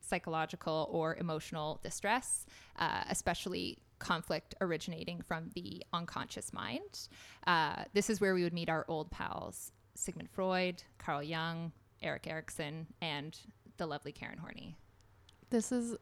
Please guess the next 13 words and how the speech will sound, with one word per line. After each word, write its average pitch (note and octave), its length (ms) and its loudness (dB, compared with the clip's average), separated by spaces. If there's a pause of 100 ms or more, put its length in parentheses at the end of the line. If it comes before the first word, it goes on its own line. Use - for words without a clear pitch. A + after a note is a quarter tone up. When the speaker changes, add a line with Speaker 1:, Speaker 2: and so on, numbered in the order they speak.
Speaker 2:
uh, G3 200 2 (120)
isn't G#3+ 200 10
it A#3 160 10
where, F#3+ 480 8 (380)
like, F3 300 6
all F3 200 10
of F3 240 2
the, E3 240 6 (120)
all F3+ 140 8
of F3 100 6
your E3 120 6
life's D#3 240 2
problems D#3+ 680 0